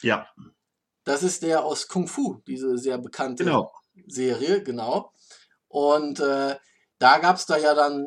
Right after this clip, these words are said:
Speaker 2: noch, äh, diese Fortsetzungen, die, ich glaub aber, dass der erste Film mit David Carradine war losgelöst von den anderen drei Filmen, die danach kamen. Die hießen dann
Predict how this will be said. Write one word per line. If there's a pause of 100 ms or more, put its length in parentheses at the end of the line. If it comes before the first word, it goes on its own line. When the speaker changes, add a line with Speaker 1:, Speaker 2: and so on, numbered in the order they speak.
Speaker 2:
noch,
äh,
diese
Fortsetzungen, (440)
die, (160)
ich
glaub
aber,
dass
der
erste
Film
mit
David
Carradine
war
losgelöst
von
den
anderen
drei
Filmen,
die
danach
kamen.
Die
hießen
dann